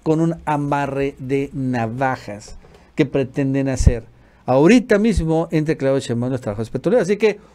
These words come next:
un mensaje a los trabajadores petroleros y en general a la comunidad de la cuatro T, falso, uno, ese tuit falso que Claudia Sheinbaum haya mencionado siquiera en refinanciar Pemex o rescatar Pemex,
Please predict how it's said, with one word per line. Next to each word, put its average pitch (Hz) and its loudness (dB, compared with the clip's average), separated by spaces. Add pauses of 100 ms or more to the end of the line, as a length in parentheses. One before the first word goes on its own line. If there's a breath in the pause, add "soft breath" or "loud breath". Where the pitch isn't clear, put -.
un 196 2
mensaje 208 4
a 180 2
los 185 0
trabajadores 151 0
petroleros 175 2 (340 soft breath)
y 175 2
en 170 0
general 170 2
a 156 -2
la 156 0
comunidad 147 0 (480 soft breath)
de 139 0
la 131 0
cuatro 147 0
T, 175 0
falso, 214 2 (120)
uno, 233 2 (120)
ese 139 -2
tuit 190 -4
falso 233 0
que 147 -2 (240 soft breath)
Claudia 185 4
Sheinbaum 175 0
haya 185 2
mencionado 170 0 (180 loud breath)
siquiera 294 6
en 214 0
refinanciar 185 2
Pemex 190 -2
o 160 -2
rescatar 156 -4
Pemex, 165 -2